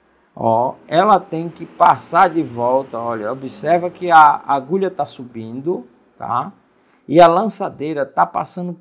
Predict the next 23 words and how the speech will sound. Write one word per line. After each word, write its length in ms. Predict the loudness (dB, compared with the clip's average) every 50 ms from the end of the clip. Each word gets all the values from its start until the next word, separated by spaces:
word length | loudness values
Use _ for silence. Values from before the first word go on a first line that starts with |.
| _ _ _
praticamente 1300 | 4 6 8 8 8 6 0 -8 -12 -12 -12 -6 -4 -4 -2 -2 -2 -4 -4 -6 -6 -8 -10 -12 -14 -14 -14
um 180 | -14 -14 -16 -18 _ _ _ _
pouquinho 640 | 0 0 0 0 -8 _ -12 -10 -10 -6 -2 -2
acima 600 | -2 -2 -4 -12 -18 -12 -8 -8 -8 -8 -8 -12
do 300 | -12 -14 -12 -10 -8 -6
olhozinho, 800 | 0 2 4 4 4 2 0 -4 -8 -8 -10 -12 -12 -12 -12 -10
do 120 | -12 -12
furinho 600 | -16 -14 -16 -12 -8 -6 -6 -6 -6 -6 -8 -10 -4
da 160 | 2 2 4
agulha, 500 | 4 2 0 -4 -4 -4 -6 -8 -10 -12 _ _ _ _ _ _ _ _ _ _ _ _ _ _ -20 _
que 100 | 4 6
ela 120 | 6 8
vai 140 | 6 6 0
estar 240 | -4 -4 -8 -10 -10
com 180 | -6 -4 -2
a 80 | -2 -2
linha. 340 | -2 -4 -6 -8 -10 -12 -18 _ _ _ _ _ _
Então 180 | -4 -2 0
essa 360 | 2 2 0 0 -2 -6 -10 -10
peça 520 | -8 _ -6 -4 -2 -2 -4 -4 -8 -14
pesca 920 | -14 _ _ _ 6 6 6 6 6 2 0 -4 -14 _ _ -2 -2 0 2
a 140 | 2 2 2
linha 720 | 2 0 -4 -6 -8 -8 -12 -10 -10 -8 -8 -8 -10 -14